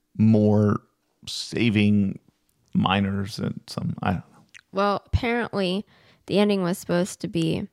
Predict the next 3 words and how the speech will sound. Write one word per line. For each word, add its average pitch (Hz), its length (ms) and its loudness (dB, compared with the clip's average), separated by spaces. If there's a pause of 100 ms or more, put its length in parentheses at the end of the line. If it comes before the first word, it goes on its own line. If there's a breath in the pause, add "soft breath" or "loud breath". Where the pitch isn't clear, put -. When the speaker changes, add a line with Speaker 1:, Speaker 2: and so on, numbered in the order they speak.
(1400 soft breath)
Speaker 2:
darker, 170 800 -2 (140)
and 180 180 0
they 175 160 -2